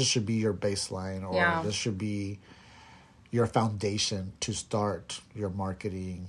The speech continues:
Speaker 1: on whatever you're doing, whether it's social media or your website. What should be your baseline? What should you start off with?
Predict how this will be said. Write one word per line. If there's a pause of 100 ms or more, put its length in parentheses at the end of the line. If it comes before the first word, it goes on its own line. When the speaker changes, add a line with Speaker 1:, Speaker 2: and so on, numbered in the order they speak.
(160)
Speaker 1:
on
whatever
you're
doing,
whether
it's
social
media
or
your
website.
What
should
be
your
baseline? (200)
What
should
you
start
off
with?